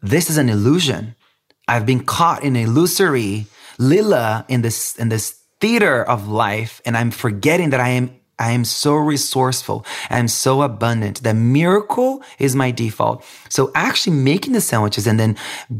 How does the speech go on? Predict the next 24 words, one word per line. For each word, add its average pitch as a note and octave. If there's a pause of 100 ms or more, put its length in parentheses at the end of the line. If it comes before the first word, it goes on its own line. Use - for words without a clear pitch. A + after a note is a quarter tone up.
(140)
gathering F#3
that, A2
and A#2
then A#2+
not A#3
only C#4+
making G3
them, C3
but B2
packaging G#3
them D#3+
really B2
well, G#2
and A2
then A#2
writing F3+
little D#3+
beautiful C3+
notes G#2+
in A2+
the G#2+
brown A2
paper G#2+
bag, G#2